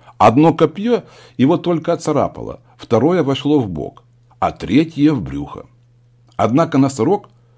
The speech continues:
с удивительным проворством повернулся и бросился на смельчаков.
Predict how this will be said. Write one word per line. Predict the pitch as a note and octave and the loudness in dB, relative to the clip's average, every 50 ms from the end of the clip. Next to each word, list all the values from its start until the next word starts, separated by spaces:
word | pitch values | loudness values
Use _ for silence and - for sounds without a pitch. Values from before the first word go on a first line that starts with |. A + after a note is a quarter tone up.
| _ _ _ _ | _ _ _ _
с | - - - | -8 0 2
удивительным | D#3 D#3 C#3 D#3 D3+ D3+ E3 C3 - B2+ A#2 A2+ A2+ A2 G2 | 2 4 4 4 2 2 2 0 0 0 0 2 0 -2 -2
проворством | - - G#2 G#2 G2 A2+ D3+ E3+ C#3+ - - A2 G#2+ G2 | -2 0 0 0 2 2 0 0 -2 -4 -4 -4 -4 -2
повернулся | - G#2+ A2 G#2+ A#2 A2+ F#2+ G2+ G2+ A2 C3+ D#3 D#3+ D3 - - C3+ | 2 2 2 4 4 2 2 2 2 4 4 4 2 0 -2 -2 -4
и | C3+ - G#2 | -2 -2 -4
бросился | F2+ D2 F2 F#2 G2 G2 G2 - G2+ G2+ - - | -4 -4 -2 -2 -2 -2 -2 -4 -8 -6 -4 -2
на | F2+ F2 F#2 | -2 -2 -2
смельчаков. | F2+ - E2+ F#2+ G2+ F#2+ - - - - - - A#1 - - | -4 -4 -4 -6 -6 -6 -8 -8 -8 -8 -6 -8 -8 -8 -10